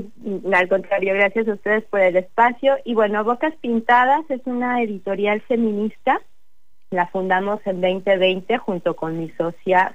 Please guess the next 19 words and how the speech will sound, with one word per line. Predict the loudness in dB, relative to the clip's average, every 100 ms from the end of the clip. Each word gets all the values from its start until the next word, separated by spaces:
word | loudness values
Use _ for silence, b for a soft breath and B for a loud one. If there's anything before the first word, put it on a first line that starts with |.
| -2
Sonia | 0 2 0
Almada. | 2 0 0 0 2 4 2 -2 -20 -18 -18 -10
Nosotras | -4 0 2 2 2
nos | 0
conocimos | 0 0 0 -2 0 2 2 0
en | -2 0
un | 2 2 4
taller | 4 4 4 4 4
literario | 2 -4 -2 0 2 2 0 -2 -2 -6 -20 -20 -14 -6
en | -4
el | -2
que | -4 2
cada | 4 4 2
una | -2 -4
estaba, | -4 0 0 0 -8 -10
eh, | -6 -2 -2 2
trabajando | 2 2 0 -2 -4 -4
sus | -6
libros. | -4 -4 -2 -4